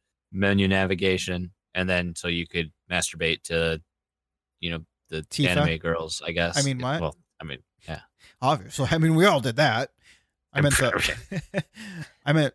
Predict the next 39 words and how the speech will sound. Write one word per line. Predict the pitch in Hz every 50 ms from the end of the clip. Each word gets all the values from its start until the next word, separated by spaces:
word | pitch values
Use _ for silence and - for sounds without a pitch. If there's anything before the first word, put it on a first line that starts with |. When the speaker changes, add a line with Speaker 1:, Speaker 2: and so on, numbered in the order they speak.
| _ -
Speaker 2:
Sekun | - - - 151 135 127 - 147 135 120
Densetsu | 135 120 113 - - 143 135 139 - - - 127 113
or | 110 113 113 117
whatever, | 120 120 117 113 113 110 117 113 107 - - - - - -
the | 143
ones | 131 135 135 127 113
we | - 123
never | 123 123 127 131 127 113
heard | 113 120 117 113
of. | 117 117 117 151 147 - - _ - 123 - _ _ - - -
Speaker 1:
Beyblades. | 87 95 95 87 90 90 87 82 76 -
So, | - - - - - 90 92 92 92 98 - - - - - - -
Speaker 2:
<laughs> | 240 - _ _ _ - -
Speaker 1:
um, | 214 202 202 - 190 185 175 220 202 143 156 - - _ _ _ _ _ _ _ _ _ _ - 135 120
Speaker 2:
Beyblades. | 113 135 135 139 139
Speaker 1:
so, | 131 127 123 117 135
you | 131 123 123
know, | 113 131
there | 131 - - - 113 113
you | 104
go. | 95 90 92 98 101 101 - _ _ _ _ -
I, | 117 123 123 - _ _
you | - 139
know, | 143 147 147 143 - -
I, | 123 135 135 131 127 - _ _ _ _ _ _ _ -
not | 185 233 269 302 247
that | 240 196
I'm | 175 165 151
taking, | - 165 156 139 139 135 131 131
that | 135 135 131
I'm | 127 123
relishing | 120 127 127 127 123 - - 113
the | 107 98
fact | - 104 104 98
that | 104 90
you | 85 104 98 - _ -
dislike | 110 98 - 110 98 95 -
Pokemon, | - 101 98 - 95 87 85 85 85 82
because | 87 82 - 90 80 76 - -